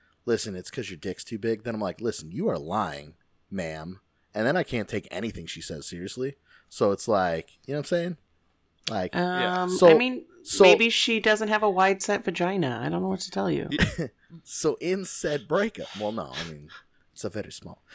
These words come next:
Speaker 1: but in said breakup,
Speaker 3: <laughs>
Speaker 1: I'm not gonna learn anything from
Speaker 3: Her vagina? Right.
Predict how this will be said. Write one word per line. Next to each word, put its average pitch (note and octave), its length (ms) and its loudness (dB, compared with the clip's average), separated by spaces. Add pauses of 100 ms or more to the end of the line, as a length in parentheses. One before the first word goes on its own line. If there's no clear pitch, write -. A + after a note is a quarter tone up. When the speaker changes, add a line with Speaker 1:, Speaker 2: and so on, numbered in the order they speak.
(180)
Speaker 1:
but G#2+ 300 4
in E3 200 2
said C3+ 260 2
breakup, A2+ 500 4 (100)
Speaker 3:
<laughs> F3 120 4
Speaker 1:
I'm G3+ 100 8
not A3+ 160 2
gonna A#2+ 120 4
learn C#3+ 240 4
anything F2 360 -2
from G3+ 160 0
Speaker 3:
Her F3 60 6
vagina? D#3+ 540 6
Right. D3+ 400 2